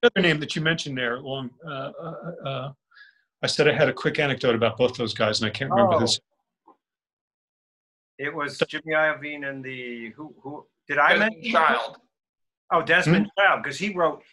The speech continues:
Speaker 2: he co-wrote all his stuff for all these
Speaker 1: Oh, yeah.
Speaker 2: bands.
Speaker 3: Love in the
Speaker 1: Yep.
Speaker 3: Elevator, uh, a lot of Bon Jovi.
Speaker 1: Yep, Kiss.
Speaker 2: I knew
Speaker 3: Yeah.
Speaker 2: him, I was gonna say, I knew him earlier, but I re-, I always knew that name. Desmond Child, he had a band called Desmond Child and Rouge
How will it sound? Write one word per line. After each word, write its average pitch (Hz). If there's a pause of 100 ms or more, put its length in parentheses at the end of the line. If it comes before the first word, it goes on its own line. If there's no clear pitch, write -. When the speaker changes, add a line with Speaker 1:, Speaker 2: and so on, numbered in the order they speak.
Speaker 2:
he 202
co-wrote 175
all 165
his 123
stuff - (500)
for -
all 196
these 180
Speaker 1:
Oh, 233
yeah. 202 (240)
Speaker 2:
bands. 123 (220)
Speaker 3:
Love 170
in 180
the 180
Speaker 1:
Yep. 175
Speaker 3:
Elevator, 175 (120)
uh, 123
a -
lot 143
of 127
Bon 147
Jovi. 147 (360)
Speaker 1:
Yep, 165
Kiss. - (540)
Speaker 2:
I 170
knew 208
Speaker 3:
Yeah. 196
Speaker 2:
him, 202
I 175
was 180
gonna 196
say, 196
I 170
knew 202
him 175
earlier, 165
but 123
I 131
re-, 139 (120)
I 151
always 160
knew 151
that 135
name. 135
Desmond 175
Child, 170
he 180
had 196
a -
band 156
called 139
Desmond 139
Child 131
and 104
Rouge 127